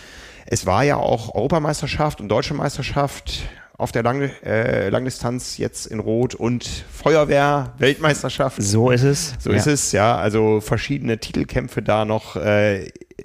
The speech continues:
Speaker 1: als Rennen im Rennen, ja. Und da hat einer mal so richtig einen rausgehauen. Ne, wie gesagt, Platz sechs, insgesamt der beste Profi, nein, der ni-, beste Nicht-Profi bei den Männern,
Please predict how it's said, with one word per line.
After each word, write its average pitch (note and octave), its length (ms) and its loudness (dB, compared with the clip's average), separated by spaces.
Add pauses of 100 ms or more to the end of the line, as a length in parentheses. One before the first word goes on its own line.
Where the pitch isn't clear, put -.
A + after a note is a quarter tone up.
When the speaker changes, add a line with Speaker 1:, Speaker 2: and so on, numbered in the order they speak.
(120)
Speaker 1:
als C3+ 360 0
Rennen C#3 240 2
im A#2 140 -4
Rennen, C#3+ 500 0
ja. A2+ 220 0
Und A2 300 -4
da G2 120 -2
hat - 220 -4
einer G#2+ 240 0
mal G#2 180 0
so G2 60 -4
richtig G#2 260 -8
einen G#2 80 -4
rausgehauen. F2+ 600 -2 (480)
Ne, G#2 260 0
wie F#3 80 -2
gesagt, A2 320 0
Platz - 320 -2
sechs, G2 540 0
insgesamt A#2 480 -2
der G#2 80 0
beste A2+ 360 -2
Profi, A2+ 680 -2
nein, G#2 160 2
der F#2+ 140 2
ni-, A2 160 -2
beste A2 260 -2
Nicht-Profi B2 480 -2
bei G2+ 140 0
den F#2 160 -2
Männern, C#3+ 320 0